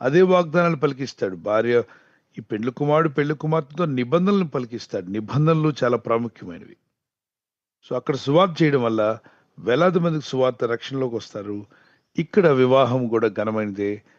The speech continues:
అది ఆగొద్దు, ఇది ఆగొద్దు. కనుక శంకుస్థాపన గాని, గృహ కొడుకులు గాని, ఆ, మరి, మ్, ప్రార్థనలు గాని, ఆరాధనలు గాని, కాటేజ్ ప్రేయర్స్ గాని ఆపకండి. దైవజనుడు వస్తానే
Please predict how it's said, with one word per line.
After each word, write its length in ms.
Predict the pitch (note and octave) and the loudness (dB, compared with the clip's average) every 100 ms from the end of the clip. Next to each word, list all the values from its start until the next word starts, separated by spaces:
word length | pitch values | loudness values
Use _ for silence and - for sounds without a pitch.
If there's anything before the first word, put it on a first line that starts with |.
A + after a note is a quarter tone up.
| _ _ _ - | _ _ _ -2
అది 380 | A2+ A2+ A#2 | 0 2 2
ఆగొద్దు, 420 | D3 D#3 D#3+ E3 A3 | 2 4 2 0 0
ఇది 200 | G3 G3+ | 2 2
ఆగొద్దు. 440 | D3 A2+ E2 - _ _ _ _ _ _ _ _ _ - | 2 0 -8 -14 _ _ _ _ _ _ _ _ _ -14
కనుక 320 | A#2 A#2+ C3+ | -10 -2 0
శంకుస్థాపన 880 | A#2+ _ _ - A#2 B2 - A#2+ A2+ A2+ | 0 _ _ -12 -8 -6 0 0 0 -2
గాని, 400 | A2 A2 A2+ A2+ _ _ - | -2 -4 -6 -10 _ _ -4
గృహ 140 | A#2 | -2
కొడుకులు 420 | C3+ C#3 B2+ A#2 A2+ | 0 0 -2 -4 -6
గాని, 360 | G#2 G#2 A2 - _ _ _ - | -6 -6 -8 -12 _ _ _ -16
ఆ, 160 | G2 G2+ | -10 -6
మరి, 300 | G#2+ G#2 G2 | -2 -2 -2
మ్, 320 | F#2+ F2+ F2 - - _ _ _ | -6 -8 -12 -18 -20 _ _ _
ప్రార్థనలు 640 | A2+ - B2 C#3 C3 C#3 | -20 -2 0 0 0 -2
గాని, 420 | B2 A2 G#2 A2+ A2 _ _ - | 0 -2 -2 -6 -12 _ _ -4
ఆరాధనలు 360 | B2 C3+ C3+ B2 | 2 2 2 0
గాని, 200 | A2+ A2+ | -2 -2
కాటేజ్ 360 | A#2 B2+ D3 | -2 -2 -2
ప్రేయర్స్ 340 | - C3 A#2 - | -6 -6 -6 -6
గాని 80 | G#2+ | -2
ఆపకండి. 600 | D#3 E3 F3+ C3+ - - _ _ _ _ _ - | -2 -2 -2 -2 -4 -14 _ _ _ _ _ -2
దైవజనుడు 440 | A#2 C3 C3 B2 | 2 2 2 0
వస్తానే 320 | A#2 - A#2+ | -2 -2 -2